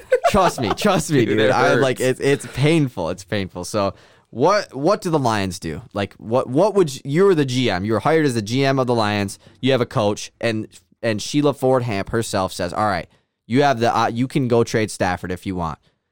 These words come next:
Speaker 2: You, and you, and you can get a first round pick for him, maybe second at the minimum, second round pick at
Speaker 1: You think I
Speaker 2: minimum.
Speaker 1: get a player with him?
Speaker 2: Probably not.
Speaker 1: You think I just trade him for one pick?
Speaker 2: I mean, you, players really don't get traded that
Speaker 1: I
Speaker 2: much.
Speaker 1: know, I know.
Speaker 2: Like, maybe.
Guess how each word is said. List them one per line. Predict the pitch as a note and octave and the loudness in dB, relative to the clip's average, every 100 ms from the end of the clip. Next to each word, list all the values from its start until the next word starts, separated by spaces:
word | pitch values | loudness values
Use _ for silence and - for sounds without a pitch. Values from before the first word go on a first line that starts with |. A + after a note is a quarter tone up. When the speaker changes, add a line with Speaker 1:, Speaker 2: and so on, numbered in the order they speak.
| _ _ _ _ _ _ _ - | _ _ _ _ _ _ _ -8
Speaker 2:
You, | A2+ G#2 | -8 -2
and | B2 B2 | 0 2
you, | C3+ | 4
and | C#3 C#3+ | 4 4
you | D#3+ | 2
can | D3+ | 2
get | F3+ | 0
a | |
first | C#3+ F3 D#3 - | 2 2 2 2
round | D#3 C#3 | 0 2
pick | A#2+ G2+ | 0 -2
for | - F2+ | -2 -2
him, | F2+ | 0
maybe | C3 C#3+ | 2 0
second | A#2+ - F3 G3+ F#3+ | -2 -2 0 0 0
at | D3 B2+ | 0 0
the | C3+ | 0
minimum, | A#2+ G#2 E2 D#2 | 2 0 -4 -8
second | - C#3+ C#3+ - | -4 -2 -2 0
round | D3 B2+ | 0 2
pick | C3 | 0
at | G2 A#2 | 0 -2
Speaker 1:
You | G#2 | 0
think | A#2+ | 0
I | C3 | 2
Speaker 2:
minimum. | C#3 B2+ | 0 0
Speaker 1:
get | A#2+ | 0
a | |
player | G2 G2+ G#2 G#2+ | 0 0 0 0
with | A2 | 0
him? | A2+ C#3 _ _ _ _ | -2 -6 _ _ _ _
Speaker 2:
Probably | - D#3+ A#2+ | -2 0 0
not. | E2+ - E2 - _ | -2 -6 -8 -10 _
Speaker 1:
You | B2+ | 0
think | D#3 C3+ | 2 2
I | A#2 | 0
just | A2 A#2+ - | 0 0 2
trade | A#2+ A#2 | 0 2
him | |
for | A2 | -2
one | G#2 G2 G#2 | -2 -4 -2
pick? | G2+ A2+ | -2 -2
Speaker 2:
I | D#3+ | 0
mean, | G3 G3+ F#3 | 0 0 0
you, | G3+ | -2
players | - - A#3+ C#4+ B3+ E3 | 0 0 2 2 2 4
really | E3+ | 4
don't | C#3+ B2+ | 2 0
get | G#2+ | -2
traded | - G2 F#2+ F2+ | -4 -4 -2 -4
that | D#2+ | -2
Speaker 1:
I | B2+ F3 | 0 2
Speaker 2:
much. | D3+ | 2
Speaker 1:
know, | G#2 | 2
I | A2+ D3+ | 2 2
know. | C3+ | 0
Speaker 2:
Like, | A#2+ | 0
maybe. | A#2 B2 G2+ F#2+ | -4 -2 -4 -6